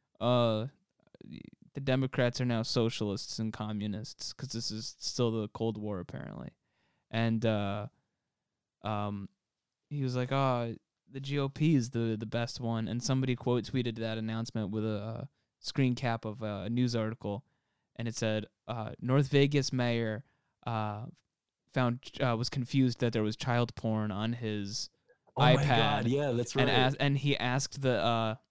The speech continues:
Speaker 1: L V P D to delete it, and they did.
Speaker 2: I must have opened an email that, uh, was, had the message board, uh, "Child porno, do not open."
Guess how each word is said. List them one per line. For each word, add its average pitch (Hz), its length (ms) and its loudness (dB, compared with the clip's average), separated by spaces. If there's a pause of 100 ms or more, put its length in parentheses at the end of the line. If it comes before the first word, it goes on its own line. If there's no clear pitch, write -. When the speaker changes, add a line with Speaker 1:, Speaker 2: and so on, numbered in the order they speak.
(280)
Speaker 1:
L 123 140 -2
V 120 180 -2
P 117 220 0
D 117 180 2
to - 180 -6
delete 110 320 0
it, 104 240 -4
and 107 160 -4
they 104 120 -2
did. - 260 -6 (880)
Speaker 2:
I 190 200 -6
must 220 240 -2
have 151 100 -2
opened 160 460 0
an 117 140 2
email 151 600 0
that, - 260 -8 (320)
uh, 107 420 -2 (320)
was, 123 420 0 (120)
had 139 260 -2
the 117 80 2
message 123 560 -2
board, 127 480 0
uh, 98 280 -4 (280)
"Child 127 480 -2
porno, 127 480 0
do 110 220 2
not 117 280 -2
open." 123 580 0